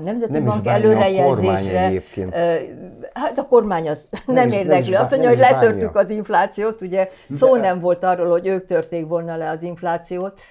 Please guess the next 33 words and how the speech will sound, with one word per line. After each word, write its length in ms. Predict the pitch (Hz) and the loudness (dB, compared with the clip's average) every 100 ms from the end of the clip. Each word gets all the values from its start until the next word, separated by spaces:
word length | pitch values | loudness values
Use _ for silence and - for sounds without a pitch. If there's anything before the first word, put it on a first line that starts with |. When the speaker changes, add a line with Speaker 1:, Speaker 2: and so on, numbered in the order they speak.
| _ _ | _ _
Speaker 3:
De 260 | 131 135 139 | -2 -2 -2
ez 120 | 147 | -6
egy 120 | 147 | -8
százalékos 600 | - 143 123 113 110 110 | -6 -6 -4 -6 -8 -12
adat, 420 | 101 - - - _ | -10 -12 -14 -20 _
ö, 120 | - 104 | -18 -14
amit 380 | 110 120 123 120 113 | -8 -4 -4 -6 -6
valljuk 340 | 143 113 101 | -6 -4 -6
be, 160 | 110 113 | -6 -4
mi 140 | 117 | -4
átlag 360 | 113 - 95 113 | -6 -8 -10 -10
emberek, 400 | 107 101 98 95 | -10 -10 -12 -16
akik 320 | - 92 - - 104 104 | -20 -20 -20 -20 -20 -20
szolgáltatást 640 | - 120 110 101 101 95 | -8 -6 -6 -8 -12 -14
veszünk 320 | - - 98 98 | -14 -16 -16 -16
igénybe, 300 | 104 95 90 | -18 -18 -18
vagy 160 | 90 | -16
vásárolunk, 540 | 110 113 - 101 101 104 | -14 -14 -14 -16 -12 -10
nem 140 | 110 | -10
nagyon 240 | 104 101 | -12 -14
értünk. 400 | 98 98 - 104 - _ - | -16 -18 -18 -20 -20 _ -18
Speaker 1:
És 140 | 175 | -6
nem 100 | 226 | -2
Speaker 3:
Viszont 180 | 247 247 | 2 2
Speaker 1:
hisszük 340 | 269 - 233 | 2 -2 -2
el, 300 | 233 208 196 | 0 2 2
mi 80 | 226 | 0
se 160 | 277 233 | 0 2
hisszük 440 | 196 202 - 175 | 2 -2 -4 -4
el. 180 | - - | -4 -6
Speaker 3:
viszont 240 | - 156 147 | -4 -2 0
makrogazdaságilag, 1200 | 214 175 131 123 123 117 131 113 110 110 107 110 | -2 -2 -4 -4 -4 -6 -4 -6 -4 -4 -6 -6
ö, 180 | 107 | -8